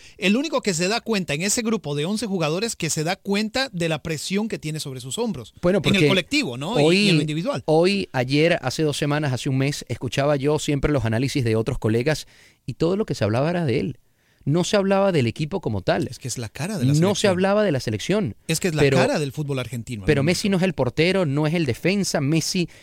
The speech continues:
Speaker 2: no es, no, no te va a empezar la jugada, eh, eh, recibir el pase y terminar la jugada. O sea, le, le estás pidiendo a una persona que haga, eh, de un deporte colectivo de once jugadores, eh, magia.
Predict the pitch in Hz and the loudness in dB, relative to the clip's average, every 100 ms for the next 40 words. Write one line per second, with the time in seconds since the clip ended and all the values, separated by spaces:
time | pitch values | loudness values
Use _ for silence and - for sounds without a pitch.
0 | - 131 139 143 156 170 156 151 156 156 | -4 0 2 2 2 2 0 0 0 0
1 | 160 160 180 165 165 170 170 147 139 156 | 0 0 0 2 2 2 0 -2 0 0
2 | 170 143 139 156 170 180 - - - 143 | 0 0 2 2 2 0 -6 -10 0 0
3 | - 151 139 127 - 139 147 147 143 175 | 2 2 2 0 -4 -2 0 0 2 2
4 | 165 175 156 190 160 143 139 151 147 139 | 2 0 2 0 0 2 0 0 0 2
5 | 147 170 - - 135 - - - - 135 | 2 0 -2 0 0 -2 -12 -18 -8 -2
6 | 147 139 185 - 226 202 220 214 165 190 | 0 0 0 0 0 2 2 4 4 4
7 | 208 175 - 180 214 - 151 180 190 - | 2 0 -2 0 0 0 0 2 0 -4
8 | - 131 147 147 160 185 196 208 196 202 | -8 -8 -2 0 2 2 2 2 0 0
9 | 165 135 - 190 196 143 151 214 233 220 | 0 0 -2 0 4 4 4 2 2 2
10 | 170 135 131 175 233 - - - _ - | 2 2 4 4 2 -2 -12 -20 _ -4
11 | 160 165 196 277 - 113 92 | 0 4 2 2 -2 -6 -6